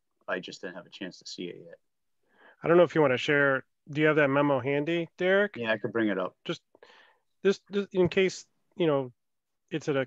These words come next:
Speaker 2: conditional approval, um, based on, uh, you know, them addressing the comments based on the memo dated today. This way, uh, Matt has an opportunity to, to see the comments and,
Speaker 1: Mm-hmm.
Speaker 2: um,
Speaker 1: You
Speaker 2: see
Speaker 1: should
Speaker 2: if
Speaker 1: be able to see it on the screen.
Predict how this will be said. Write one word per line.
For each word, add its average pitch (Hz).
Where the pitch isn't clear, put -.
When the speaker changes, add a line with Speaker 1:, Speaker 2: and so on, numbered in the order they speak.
Speaker 2:
conditional 151
approval, 170
um, 127
based 143
on, 135
uh, 135
you 151
know, 127
them 143
addressing 135
the 131
comments 135
based 131
on 127
the -
memo 131
dated 127
today. 135
This 143
way, 131
uh, 123
Matt 139
has 131
an 135
opportunity 135
to, 127
to 143
see 135
the 131
comments 139
and, 117
Speaker 1:
Mm-hmm. 135
Speaker 2:
um, 117
Speaker 1:
You 113
Speaker 2:
see 104
Speaker 1:
should 139
Speaker 2:
if 120
Speaker 1:
be 120
able 117
to 101
see 123
it 107
on 107
the 95
screen. 101